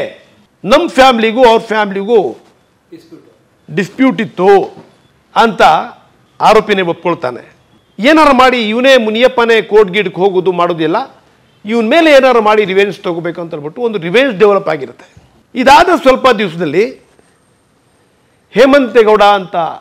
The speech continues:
Speaker 1: ಆರೋಪಿ number ಮೂರು, ಅವನು ಕಾರ್ ತಗೊಂಡೋಗಿ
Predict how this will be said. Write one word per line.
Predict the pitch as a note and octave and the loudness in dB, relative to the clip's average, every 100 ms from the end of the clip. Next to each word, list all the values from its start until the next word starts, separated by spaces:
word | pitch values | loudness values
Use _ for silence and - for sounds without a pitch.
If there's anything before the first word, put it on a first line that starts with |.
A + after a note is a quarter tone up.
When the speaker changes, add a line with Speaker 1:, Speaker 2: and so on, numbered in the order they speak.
| _ _ _ | _ _ _
Speaker 1:
ಆರೋಪಿ | D#3+ G#3 A3 A3+ | 0 2 2 0
number | F3+ E3+ D3+ | -6 -6 -6
ಮೂರು, | D#3 G3+ D#3+ - _ _ - | 0 0 0 -6 _ _ 0
ಅವನು | A3+ E4 C4 G#3 A#3+ C#4+ - _ _ _ - - | 4 4 4 4 4 2 -8 _ _ _ -20 0
ಕಾರ್ | G#3+ C#4+ D#4 | 4 4 4
ತಗೊಂಡೋಗಿ | C4+ B3 A3 G#3 B3 | 2 2 2 2 0